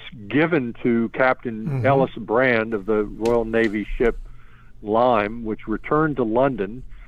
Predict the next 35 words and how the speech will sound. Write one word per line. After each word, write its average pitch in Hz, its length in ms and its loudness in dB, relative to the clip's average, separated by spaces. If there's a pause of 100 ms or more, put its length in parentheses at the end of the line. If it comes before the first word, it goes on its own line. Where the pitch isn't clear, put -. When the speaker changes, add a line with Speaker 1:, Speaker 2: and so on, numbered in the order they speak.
(200)
Speaker 1:
and 117 180 -2
was 113 200 -2
referred 196 540 2
to 113 380 2
in 117 220 -4
Charles 131 420 2
Johnson's 123 540 0
General 123 300 2
History 117 340 -2
of 98 80 -2
Pirates, 151 540 2 (680)
because, 110 300 2 (120)
uh, 110 180 2
there 113 180 2
was 104 200 0
a 117 80 0
poem 147 480 2
that 101 120 0
Blackbeard 110 460 2
had 104 160 0
written 131 320 0
in 107 140 -4
that 101 260 -2
book, 104 320 0 (480)
and 117 80 -2
it's 117 140 0
quoted, 139 560 2 (160)
uh, 113 380 2 (640)
in 156 280 4
Speaker 2:
Hmm. 127 460 -4
Speaker 1:
General 127 320 4
History 131 380 0
of 104 80 -2
Pirates. 110 480 2 (1120)
And 127 400 2